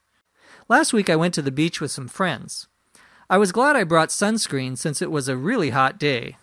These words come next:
and I'm sure I would have gotten a sunburn within fifteen minutes. We set up our beach umbrella and beach chairs and played some volleyball. A few of us went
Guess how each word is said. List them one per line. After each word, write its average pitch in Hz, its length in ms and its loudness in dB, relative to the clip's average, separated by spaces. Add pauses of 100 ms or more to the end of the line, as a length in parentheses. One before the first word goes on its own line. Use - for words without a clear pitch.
(220)
and 143 100 -2
I'm 135 100 -2
sure 240 280 0
I 156 80 6
would 139 140 2
have 131 100 -4
gotten 139 240 2
a 120 40 -8
sunburn 131 540 -2
within 110 240 -10
fifteen 127 460 -8
minutes. 143 460 -10 (640)
We 170 100 0
set 254 200 2
up 339 120 0
our 208 120 0
beach 160 280 -4
umbrella 135 500 -2
and 135 180 -8
beach 208 280 -4
chairs 127 460 -10 (360)
and 170 140 -4
played 143 240 0
some 143 140 -8
volleyball. 120 560 -4 (760)
A 202 60 -2
few 339 200 2
of 294 60 -2
us 233 180 2
went 208 220 2